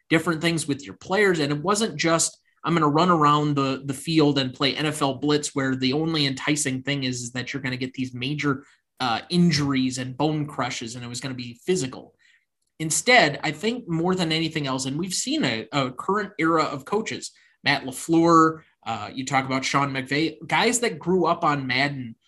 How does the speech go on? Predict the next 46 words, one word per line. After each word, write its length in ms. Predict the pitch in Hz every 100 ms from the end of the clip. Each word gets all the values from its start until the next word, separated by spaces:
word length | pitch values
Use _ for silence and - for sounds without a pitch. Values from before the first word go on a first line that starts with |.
| _ -
learning 440 | 143 165 196 196
the 60 | 170
game 400 | 156 156 151 147
through 300 | - 165 156
that. 200 | 113 113
I 80 | 127
think 300 | - 214 - 165
more 260 | 156 165
than 180 | 160 143
anything, 460 | 165 196 180 127 120
and 100 | 143
I 80 | 165
know 220 | 185 220
it 100 | -
sounds 320 | 196 190 131
weird 460 | 127 180 165 131 123
and 240 | 135 131
everybody's 420 | 147 156 156 135
talked 280 | - 139 -
about 220 | 135 123
it 80 | 113
this 240 | 113 -
week, 200 | 117 127 _ _ _ _ 151
but 120 | 147
the 60 |
video 320 | 147 180 220 190
game 300 | 160 156 147
being 220 | 156 147
so 260 | - 156
influential 760 | 156 180 175 165 139 147 151 131
to 120 | 139
this 240 | 131 127 135
modern 420 | 131 147 147 139
era 220 | 135 120
of 100 | 127
football. 440 | - 214 107 78 _ _ _
All 180 | - 226
the 100 | 226
guys 460 | 175 175 156 131 147
look 180 | 160
up 160 | 180 185
their 120 | 147
Madden 400 | 143 139 156 151
rating 380 | 127 113 110 95
every 240 | 143 143
year. 300 | 131 127 90